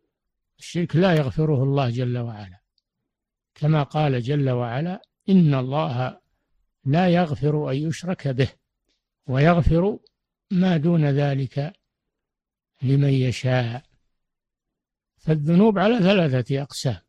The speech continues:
قسم لا يغفره الله إلا بالتوبة وهو الشرك بالله عز وجل، وقسم لا يغفره الله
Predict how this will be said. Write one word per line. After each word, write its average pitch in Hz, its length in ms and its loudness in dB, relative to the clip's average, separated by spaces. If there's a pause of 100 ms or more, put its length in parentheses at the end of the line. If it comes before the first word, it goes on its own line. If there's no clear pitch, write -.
(1000)
قسم 220 340 0
لا 190 240 2
يغفره 147 540 0
الله 160 320 0
إلا 190 180 -2
بالتوبة 202 580 -8 (1160)
وهو 180 220 2
الشرك - 640 -6 (1120)
بالله 139 520 4
عز 131 300 0
وجل، 117 380 -2 (1400)
وقسم 196 800 2 (1160)
لا 196 340 4
يغفره 165 520 4
الله 156 440 2